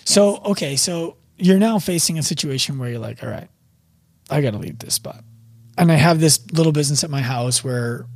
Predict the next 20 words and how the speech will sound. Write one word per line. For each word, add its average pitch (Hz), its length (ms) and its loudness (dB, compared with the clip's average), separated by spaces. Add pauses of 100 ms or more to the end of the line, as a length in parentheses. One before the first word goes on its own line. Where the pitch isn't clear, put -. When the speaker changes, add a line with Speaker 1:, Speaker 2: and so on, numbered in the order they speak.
(320)
Speaker 1:
people 147 240 -2
are 143 60 -2
coming 143 260 -4
to 139 80 -4
train 131 260 -6
in 123 80 -2
my 123 140 -4
garage." 107 480 -10 (1040)
What 214 240 4
was 220 140 2
the 190 100 2
pay 165 260 -2
cut 143 240 -4
that 147 120 -6
you 139 120 -4
took 127 360 -6
to 165 120 -4
leave 147 460 -2
the 147 80 -2
job 127 520 -2